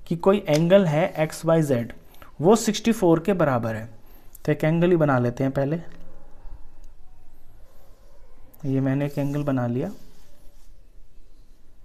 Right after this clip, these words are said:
अब सिक्सटी फ़ोर का है, तो उस अंदाजे से आप अपना एक्यूट एंगल ही बनाना। इसका नाम है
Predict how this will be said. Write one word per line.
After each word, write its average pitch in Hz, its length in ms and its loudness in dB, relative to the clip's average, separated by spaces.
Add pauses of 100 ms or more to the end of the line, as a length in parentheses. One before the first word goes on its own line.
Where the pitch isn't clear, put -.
(880)
अब 131 100 -4
सिक्सटी - 380 0
फ़ोर 185 260 4
का 180 140 0
है, 185 100 2
तो 190 160 2
उस - 220 -4
अंदाजे 160 500 6
से 170 160 2
आप 160 320 2 (680)
अपना 185 260 0
एक्यूट 180 300 0
एंगल 160 260 2
ही 170 120 2
बनाना। 110 440 -2 (1000)
इसका 202 300 4
नाम 175 300 4
है 160 180 2